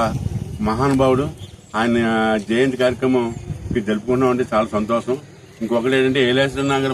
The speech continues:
పంచాయతీలో గాంధీ గారి జయంతి చేసుకోవాలని నాలుగు చిన్న బొమ్మలో ఉండి, ఇవాళ షిరిడి నగర్లో ఇంత గాంధీ విగ్రహం బొమ్మ దగ్గర మనం ఇలా జరుపుకుంటున్నాం అంటే, దాని ముఖ్య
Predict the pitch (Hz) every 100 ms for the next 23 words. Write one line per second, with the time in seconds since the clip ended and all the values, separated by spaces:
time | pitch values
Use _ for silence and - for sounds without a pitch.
0 | 131 135 131 135 127 135 135 - - -
1 | 92 123 131 135 131 139 131 120 123 131
2 | 131 123 135 131 123 127 123 123 127 123
3 | 113 120 131 131 123 117 98 - - -
4 | - - 107 113 131 139 123 120 131 135
5 | 135 135 120 127 113 107 120 131 139 135
6 | 127 110 120 127 127 120 113 123 127 123
7 | 120 - - - - - 107 117 117 113
8 | 123 - 107 110 127 127 127 127 120 127
9 | 139 - - - 113 110 -